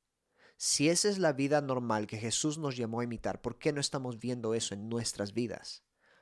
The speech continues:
¿Por qué tú no estás sanando enfermos?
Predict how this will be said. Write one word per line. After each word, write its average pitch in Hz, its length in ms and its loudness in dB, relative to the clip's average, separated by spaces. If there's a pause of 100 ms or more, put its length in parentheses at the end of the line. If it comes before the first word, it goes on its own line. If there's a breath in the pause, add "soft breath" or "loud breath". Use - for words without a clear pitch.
(100)
¿Por 131 160 2
qué 170 160 4
tú 143 580 6 (280)
no 135 120 -2
estás 131 280 0
sanando 120 520 0
enfermos? 107 760 -4